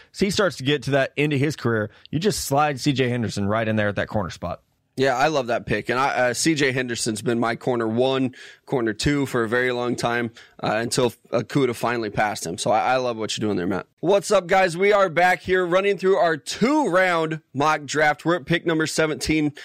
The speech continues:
Speaker 2: I'm up with the Dallas Cowboys. There are a lot of good players still available on the board here.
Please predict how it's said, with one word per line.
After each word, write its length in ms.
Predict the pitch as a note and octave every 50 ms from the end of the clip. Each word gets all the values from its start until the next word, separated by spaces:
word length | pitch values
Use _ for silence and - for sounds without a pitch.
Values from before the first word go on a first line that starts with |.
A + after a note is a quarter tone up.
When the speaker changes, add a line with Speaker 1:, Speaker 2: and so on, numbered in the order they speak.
| - - - - -
Speaker 2:
I'm 260 | C3 D#3+ F#3 F#3+ F#3
up 280 | - E3+ F3 D#3+ -
with 160 | D#3 D#3 D3 -
the 100 | D3+ C#3
Dallas 400 | B2+ A#2 C#3 D3 D3 D3 C#3+ -
Cowboys. 580 | - D3+ C#3+ C#3+ C#3+ C#3+ D3 C#3+ C#3+ C#3+ - - - - - -
There 140 | D3+ G#3+
are 60 | B3 F#3
a 60 | C#3+
lot 280 | C3 C3 C#3+ D#3 D#3+
of 80 | D#3 C#3
good 220 | A#2+ C#3+ D3 C3+
players 280 | - - D3 D3 C#3 C3
still 200 | - D3+ C#3+ C#3
available 440 | B2 A2+ C3 C#3 C#3+ C#3 C3 C#3 A2+
on 120 | C3 C3+
the 80 | B2+ A#2
board 300 | G#2+ A#2+ B2+ C3+ C3+ C3
here. 300 | B2 C#3 C3+ C3 B2